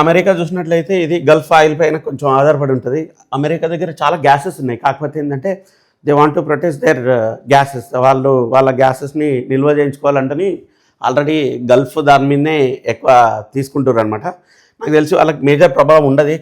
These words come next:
కాకపోతే ఏంటంటే మిగతా కంట్రీస్కి అయితే మనకు చాలా మేజర్ ఉంటుంది. దానివల్ల ఏంటంటే అమెరికా పైన అయితే ప్రెజర్ అయితే ఉంటుంది. So, ఇవన్నీ అనమాట.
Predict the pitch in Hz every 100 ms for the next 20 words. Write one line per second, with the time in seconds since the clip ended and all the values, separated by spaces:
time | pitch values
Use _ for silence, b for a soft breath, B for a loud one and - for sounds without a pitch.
0 | 160 156 151 156 143 143 160 143 143 165
1 | - 139 151 143 - 143 202 - _ _
2 | _ - 135 - 170 151 131 117 - _
3 | _ _ _ - 147 151 143 143 147 147
4 | 131 156 175 143 147 156 151 147 143 139
5 | 143 156 156 135 139 135 175 127 117 151
6 | 139 170 135 104 95 92 _ _ _ _
7 | _ _ _ _ _ _ _ _ _ -
8 | 196 196 185 175 175 202 196 190 160 151